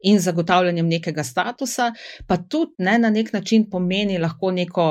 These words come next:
zavoro pri nekem bolj fleksibilnem upravljanju etnične heterogenosti glede na neke potrebe pa interese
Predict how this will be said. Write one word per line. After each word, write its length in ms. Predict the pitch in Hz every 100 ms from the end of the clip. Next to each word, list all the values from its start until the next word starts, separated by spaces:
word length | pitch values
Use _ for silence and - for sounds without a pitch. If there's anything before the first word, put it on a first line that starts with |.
| 151 - - 160
zavoro 800 | 160 170 165 208 202 170 156 -
pri 320 | 175 170 160
nekem 480 | 180 175 170 165 156 156 - _
bolj 340 | 147 170 220 220
fleksibilnem 680 | 202 185 190 170 196 180 165
upravljanju 640 | 160 175 170 170 165 160
etnične 420 | 160 165 170 - 160
heterogenosti 880 | 160 156 151 143 180 233 220 190
glede 380 | 165 165 165 185
na 160 | 180 156
neke 260 | 151 156 123
potrebe 540 | 139 - 208 247 226 220
pa 80 | 180
interese 720 | 175 175 175 185 180 160